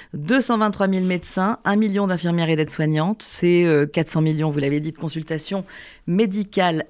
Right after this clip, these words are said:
annuelles. Euh, sept milliards d'euros, vous l'avez dit, c'est le gaspillage. Donc tout ça, ce sont des chiffres comme, quand même énormissimes.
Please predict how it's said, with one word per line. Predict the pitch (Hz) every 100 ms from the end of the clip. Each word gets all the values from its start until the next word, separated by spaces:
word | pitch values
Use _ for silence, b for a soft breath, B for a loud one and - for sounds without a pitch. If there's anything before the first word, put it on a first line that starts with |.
| -
annuelles. | 226 208 170 175 285 254 - B B B B -
Euh, | 170 165 160 -
sept | - 185 180
milliards | 175 170 160
d'euros, | 165 160 165
vous |
l'avez | 143 143
dit, | 151 165
c'est | -
le | 135
gaspillage. | 156 151 - 165 220 185 156
Donc | 151 160
tout | 233
ça, | 302
ce | -
sont | -
des | 175 170
chiffres | - 269 -
comme, | 170 160 -
quand | 156
même | 156 143 131 _ _ -
énormissimes. | 151 156 214 180 156 - 180 214 247